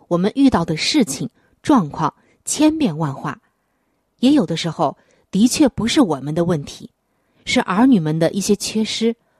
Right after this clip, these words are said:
不懂事或者其他的状况。那么今天，在现实的生活中，我们要如何来做呢？本期节目，我们就将一起走进具体的做法当中。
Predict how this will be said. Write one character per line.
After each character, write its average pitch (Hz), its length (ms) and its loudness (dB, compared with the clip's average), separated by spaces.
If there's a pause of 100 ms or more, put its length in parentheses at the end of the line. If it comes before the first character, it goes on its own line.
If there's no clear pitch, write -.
(160)
不 262 100 -2
懂 139 180 -2
事 - 320 -4 (260)
或 - 160 0
者 170 240 0
其 - 220 -4
他 - 160 -8
的 196 100 -4
状 214 240 -2
况。 147 240 -14 (920)
那 196 100 0
么 180 120 0
今 208 160 0
天， 233 280 0 (500)
在 208 280 0
现 277 260 2
实 220 160 0
的 226 100 2
生 302 220 0
活 175 160 -2
中， 160 280 0 (320)
我 170 120 2
们 165 120 -2
要 175 200 0
如 165 220 2
何 208 140 -2
来 175 160 -4
做 240 320 0
呢？ 143 140 -18 (840)
本 165 160 0
期 226 160 2
节 185 200 0
目， 180 260 0 (240)
我 156 100 -2
们 151 120 -2
就 190 160 2
将 175 260 0 (220)
一 294 180 4
起 - 180 -2
走 170 320 -2
进 160 300 -4 (240)
具 311 220 6
体 - 160 -4
的 135 120 -12
做 294 220 2
法 175 220 -6
当 151 160 -8
中。 190 200 -6